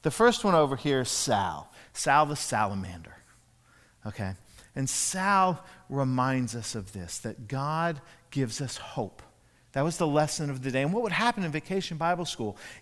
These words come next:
is, is Tony or whoever was up front would say, "God gives us hope." And the kids in unison would yell back, "Follow him."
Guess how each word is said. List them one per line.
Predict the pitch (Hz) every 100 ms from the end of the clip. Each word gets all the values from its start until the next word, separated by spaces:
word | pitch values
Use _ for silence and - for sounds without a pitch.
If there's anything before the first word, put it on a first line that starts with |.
| -
is, | 151 131 - -
is | 147 123
Tony | - 180 180 185 175
or | 123
whoever | 139 170 185 185
was | 147
up | 147 -
front | - 143
would | 127 -
say, | 123 107 -
"God | 185 185 190 151
gives | 156 131
us | 143 -
hope." | 139 110 - - -
And | 143 147
the |
kids | 147 - 196 196 156
in | 143 151
unison | 180 170 - 135 123
would | 123 117
yell | 135 127
back, | 120 107 110 - - -
"Follow | - - 151 135 131 131
him." | 117 - 135 -